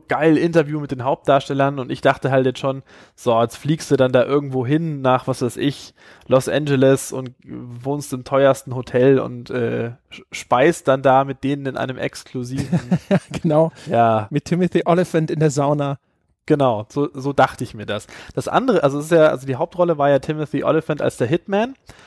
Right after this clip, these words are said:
Speaker 1: und Olga Kurilenko als diese, ähm, keine Ahnung, was sie war. War sie, sie war halt so die, die Ische halt, die, die halt
Speaker 2: Damsel in Distress?
Speaker 1: die, die in jedem Film blank zieht. Also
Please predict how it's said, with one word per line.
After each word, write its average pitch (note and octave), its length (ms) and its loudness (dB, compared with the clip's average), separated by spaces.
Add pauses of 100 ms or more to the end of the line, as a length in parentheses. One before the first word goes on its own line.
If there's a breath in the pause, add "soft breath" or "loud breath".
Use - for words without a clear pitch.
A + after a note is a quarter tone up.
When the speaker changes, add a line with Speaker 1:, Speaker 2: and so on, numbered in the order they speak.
(220 loud breath)
Speaker 1:
und D#3 280 -4
Olga F3+ 320 4
Kurilenko E3 760 -4
als D3 320 2
diese, C#3+ 680 0
ähm, C3+ 480 -4 (540 soft breath)
keine B2+ 240 2
Ahnung, F3 200 0
was A2+ 160 0
sie G#2 140 -12
war. G#2+ 280 -6
War A#2 120 -6
sie, B2 180 -6
sie A#2 140 -14
war B2 80 0
halt C3 140 2
so A#2+ 180 -8 (760)
die, A2 260 -8 (120)
die A#2 280 -10
Ische F#3 360 2
halt, F3 260 4
die, A#2+ 120 -8
die A#2 500 -6
halt A#2+ 240 -2
Speaker 2:
Damsel C#3+ 360 -4
in C#3 120 -8
Distress? D3 480 -8
Speaker 1:
die, - 160 -8 (280)
die B2+ 220 -2 (220)
in C3+ 180 -6
jedem D#3 260 2
Film C#3+ 220 2
blank D3 340 0
zieht. F#3 280 -2
Also C3 320 2